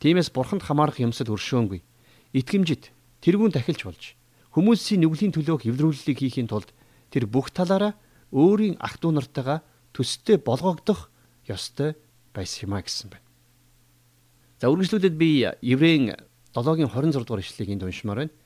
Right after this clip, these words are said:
Учир нь бидэнд ариун гимгүй бозартаагүй агаад нүгэлтнүүдээс тусгаарлагдсан. Тэнгэрээс өндөр дүрмжлэгдсэн тийм тэрүүн тахилч байх нь л зохистой байсан юма гэж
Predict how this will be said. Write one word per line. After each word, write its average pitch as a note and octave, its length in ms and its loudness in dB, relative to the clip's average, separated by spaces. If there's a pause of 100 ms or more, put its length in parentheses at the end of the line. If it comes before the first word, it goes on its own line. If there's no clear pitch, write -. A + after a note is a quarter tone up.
(640)
Учир C#3 320 0
нь G#3 80 4
бидэнд E3+ 480 4 (320)
ариун C#3 320 4 (800)
гимгүй C3+ 400 4 (800)
бозартаагүй F3+ 560 2
агаад D3+ 320 2 (160)
нүгэлтнүүдээс E3 640 2
тусгаарлагдсан. - 800 -6 (800)
Тэнгэрээс G#3 460 4
өндөр F3+ 240 4
дүрмжлэгдсэн D#3+ 920 -2
тийм G3 320 2
тэрүүн D#3 400 0
тахилч - 380 -6
байх B2 320 -2
нь G3+ 100 -2
л - 80 -20 (400)
зохистой A#2 480 -4
байсан F#2+ 320 -8
юма F#2+ 160 -4
гэж - 300 -20